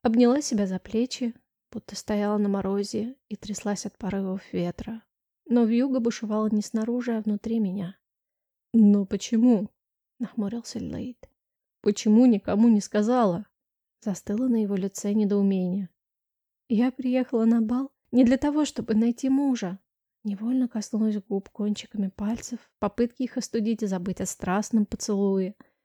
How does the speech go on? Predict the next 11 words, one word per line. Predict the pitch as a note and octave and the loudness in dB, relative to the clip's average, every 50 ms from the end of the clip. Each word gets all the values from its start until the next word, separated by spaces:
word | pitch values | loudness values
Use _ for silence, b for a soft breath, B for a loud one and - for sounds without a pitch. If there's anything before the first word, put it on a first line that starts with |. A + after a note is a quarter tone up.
| _ _ _ _ _ - | _ _ _ _ _ -4
Не | B3 G#3 G3+ | -2 -2 -2
получилось. | - - A3 A3+ G3+ - - A3+ G3+ G3 F#3+ F#3+ G3 - - _ _ B B B | 0 -2 -4 -4 -2 -4 -2 -2 -2 0 -2 -2 -4 -8 -14 _ _ B B B
След | - - - A#3 G#3+ A3 A#3+ B3 - | -6 0 2 4 4 4 4 2 0
от | C4+ - | -2 -4
прикосновения | - - A3+ - B3 - - - A3+ A3+ A3 A3+ A3+ A3 G#3+ | -2 -6 -6 -4 -4 -6 -2 0 2 4 4 6 6 6 4
губ | G3+ F#3+ A3 G3+ - - | 4 2 0 -2 -2 -2
лорда | G3+ G3 G3 G#3 A3 G3+ - G#3 | -2 0 2 2 2 0 0 -2
никак | G3 G#3+ A3 - C4 B3+ - | -2 -2 -2 -2 -4 -2 0
не | B3+ A3+ | 0 0
давал | G3+ G3+ G3 G3 G3 G3 | 0 0 -2 -2 -4 -4
покоя. | - - G3+ - _ - F#3 F3 E3+ E3 F3+ | -4 -6 -10 -10 _ -8 -6 -6 -6 -6 -10